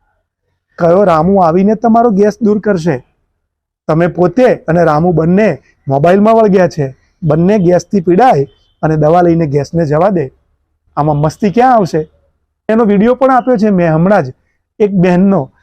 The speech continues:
કે જે સો થી ઉપર જીવ્યા અને નવ્વાણું વર્ષે સિગરેટ છોડેલી,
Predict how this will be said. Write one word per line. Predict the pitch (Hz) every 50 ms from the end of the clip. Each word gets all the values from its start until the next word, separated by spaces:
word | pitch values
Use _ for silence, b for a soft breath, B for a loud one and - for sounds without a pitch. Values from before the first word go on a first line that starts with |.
| _ _ -
કે | 202
જે | 190 220
સો | 208 - 196 165 175
થી | - 220 220
ઉપર | 214 196 175 226 214
જીવ્યા | 180 165 185 185 214 220 214
અને | 202 202
નવ્વાણું | 196 185 175 180 196 208 208 196
વર્ષે | 196 180 151 - 208
સિગરેટ | - - 160 156 170 196 -
છોડેલી, | - - 202 220 240 240 196 156 123